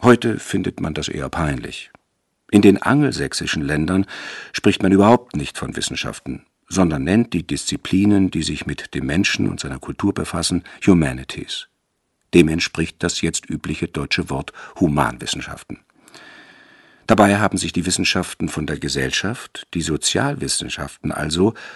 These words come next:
von den alten Geisteswissenschaften, den Philologien, getrennt, die man jetzt eher Textwissenschaften nennt.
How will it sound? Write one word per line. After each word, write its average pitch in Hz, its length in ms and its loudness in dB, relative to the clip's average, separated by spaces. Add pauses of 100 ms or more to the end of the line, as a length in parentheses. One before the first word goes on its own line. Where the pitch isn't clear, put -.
(140)
von 98 160 4
den 95 140 6
alten 87 480 -4 (120)
Geisteswissenschaften, - 1200 -4 (140)
den 82 180 2
Philologien, 80 920 -4
getrennt, - 800 -2 (280)
die 80 60 -4
man 73 160 -4
jetzt - 300 -2
eher 98 320 -2 (220)
Textwissenschaften - 1000 -6
nennt. - 300 -12